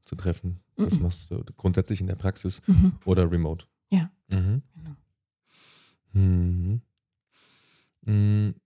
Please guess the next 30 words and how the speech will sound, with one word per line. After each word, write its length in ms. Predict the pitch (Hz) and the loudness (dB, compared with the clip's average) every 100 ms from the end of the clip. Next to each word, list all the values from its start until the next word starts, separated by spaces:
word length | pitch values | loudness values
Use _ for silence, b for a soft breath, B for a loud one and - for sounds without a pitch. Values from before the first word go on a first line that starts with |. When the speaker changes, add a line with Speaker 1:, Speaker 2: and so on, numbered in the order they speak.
| - - | -20 -4
Speaker 1:
du 540 | 113 120 127 127 - _ | 0 2 2 2 -2 _
machst 600 | _ 123 113 113 120 - - | _ -6 -2 2 2 0 -4
den 100 | 117 | -4
Kundenkontakt 1160 | - 156 156 147 _ - 131 120 127 117 - 104 | 0 0 2 0 _ -4 -2 2 0 0 -6 0
gerne 200 | 104 104 | 2 2
persönlich 680 | - 90 95 117 185 196 | 2 0 0 0 -2 -4
oder 500 | 156 139 135 131 131 127 _ _ | -4 -2 0 -2 -4 -8 _ _
du 160 | 110 | 0
hast 120 | 117 | 0
vorhin 200 | - 123 120 | 2 0 2
gesagt, 260 | 117 113 | 0 -2
E-Mail, 260 | 107 117 117 | -4 -2 -2
Telefon? 680 | - 120 165 - 160 180 180 - | -2 -2 -2 -2 -2 -2 -2 2
Speaker 2:
Mhm. 260 | 233 277 - - _ _ _ _ _ _ _ _ _ | 4 4 0 -20 _ _ _ _ _ _ _ _ _
Speaker 1:
Okay, 240 | 113 - | -10 -2
es 140 | 92 90 | -2 0
ist 180 | 92 107 | 0 0
nicht 140 | 95 | 0
gebunden, 360 | 98 92 90 92 | 0 0 0 -2
dass 160 | 87 | -6
du 60 | 82 | -6
das 100 | 82 | -6
persönlich 440 | - 85 82 85 | -6 -4 -4 -4
machst. 200 | 85 85 _ _ _ _ B B B B _ _ | -6 -8 _ _ _ _ B B B B _ _
Speaker 2:
Ja, 400 | - 170 175 233 - | -8 -2 -2 -2 -2
also 200 | 202 220 | 0 2
das 160 | 226 | 2
ist 120 | 247 - | 0 -2
schon 260 | - 233 | 2 2
gut, 340 | 226 247 226 | 4 2 0